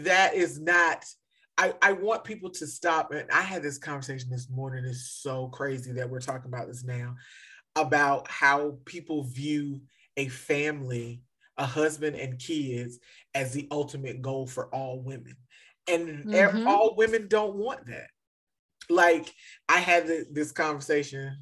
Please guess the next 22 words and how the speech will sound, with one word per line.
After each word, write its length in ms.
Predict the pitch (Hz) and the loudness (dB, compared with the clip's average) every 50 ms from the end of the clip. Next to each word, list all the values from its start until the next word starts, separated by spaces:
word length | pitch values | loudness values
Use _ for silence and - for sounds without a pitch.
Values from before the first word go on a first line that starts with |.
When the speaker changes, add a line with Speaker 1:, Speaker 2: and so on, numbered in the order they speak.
| - | -12
Speaker 1:
and 220 | - 131 131 135 139 | -10 -8 -6 -6 -6
I 40 | 139 | -4
know 160 | 147 151 147 | -4 -4 -4
my 120 | 147 147 | -4 -4
mama 300 | 143 143 143 143 135 135 | -2 0 0 -2 -2 -2
listens, 400 | 131 127 131 123 123 - - - | -4 -4 -4 -4 -6 -8 -8 -8
so 80 | 127 123 | -8 -8
she 180 | 123 - 139 | -6 -8 -8
gonna 140 | 131 139 135 | -8 -8 -6
hear 260 | 139 139 127 123 123 | -4 -4 -4 -4 -4
it, 60 | 120 123 - - - - - - | -6 -8 -12 -18 -20 -14 -8 -6
about 360 | 135 127 131 143 143 135 110 123 | -2 0 0 2 0 0 -2 -2
the, 360 | 139 139 139 139 135 131 - - - - - | -2 -2 -2 -2 -4 -4 -2 -2 -2 0 0
Speaker 2:
<laughs> 520 | 226 202 - - 220 196 - - 208 208 196 | 0 0 2 0 -2 -2 -2 -2 -2 0 0
Speaker 1:
the 100 | 165 156 | 2 2
relation-, 580 | 147 151 151 160 165 175 170 - 170 156 151 151 | 2 2 4 6 6 6 4 2 -2 -6 -4 -2
when 200 | 156 156 156 156 | -2 0 2 0
I, 100 | 147 - - | 0 -2 0
my 160 | 156 156 160 | 0 2 2
long-term 580 | 151 147 156 151 151 151 139 - 160 151 143 143 | 4 2 2 2 0 -2 -2 -2 -2 -2 -2 -2
relationship 680 | 139 139 143 143 143 - 147 143 135 - 135 120 123 - | -2 0 0 0 0 -2 -6 -10 -8 -6 -6 -6 -6 -8
ended. 500 | - 143 131 131 127 117 120 117 113 123 | -8 -8 -6 -6 -6 -6 -6 -8 -10 -12